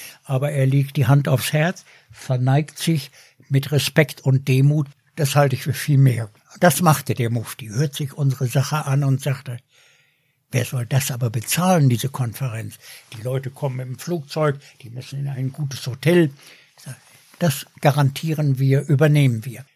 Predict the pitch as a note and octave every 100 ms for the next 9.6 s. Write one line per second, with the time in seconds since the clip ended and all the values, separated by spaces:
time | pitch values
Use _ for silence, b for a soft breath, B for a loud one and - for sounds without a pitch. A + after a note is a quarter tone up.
0 | _ - C3 D#3 D3 - F3+ D#3+ D3+ C#3
1 | C#3 B B - C#3 D3+ C3 D3 E3 D3
2 | - D3 C#3 C#3 C#3 C3 B2 C3+ B2+ C3
3 | D3 - G#3 - - E3+ B2 B2 - B2
4 | - - _ _ C3+ D3+ G#3+ E3 D3+ C#3+
5 | C#3 D#3 E3 E3 - D3 D#3+ C3 B2+ C#3+
6 | C#3 C#3 C3+ - C#3 A#2 C3 - _ C#3
7 | C3+ C3+ A#2+ A2+ - - A2+ - A#2 -
8 | - D3 E3+ D3 D3+ C3+ C#3 C3+ - C#3+
9 | - C#3 - C3 B2